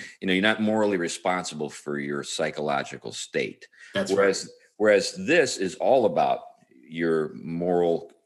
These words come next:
Speaker 1: uh, culpability for your psychological state, because psyche is, is the term, it's the soul, you know, right? And so how the soul is ordered,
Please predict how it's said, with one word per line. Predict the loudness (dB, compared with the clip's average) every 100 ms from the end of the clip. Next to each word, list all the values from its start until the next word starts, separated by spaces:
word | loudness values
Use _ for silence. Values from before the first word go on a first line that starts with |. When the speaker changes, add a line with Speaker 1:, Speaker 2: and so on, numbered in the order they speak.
| -6
Speaker 1:
uh, | -6
culpability | -4 -2 -2 -2 0 2 2 -2
for | -4 -6
your | -6
psychological | -4 -6 -6 -6 -8 -10 -12
state, | -6 -4 -4 -8 -16
because | -4 -4 -2
psyche | 0 2 0 -4 -4 -4
is, | -4 -6 -10 -8
is | -6 -6 -8
the | -10
term, | -4 -2 0 -2 -6 -14 _ -6
it's | -6 -6
the | -6
soul, | -4 2 4 4 2 -2 -8
you | -6
know, | -4
right? | -2 0 -2 -6 -12
And | -4
so | 0 0 -2 -12
how | -2 0
the | 0
soul | 0 0 2
is | 0 -2
ordered, | -2 2 2 0 -2 -6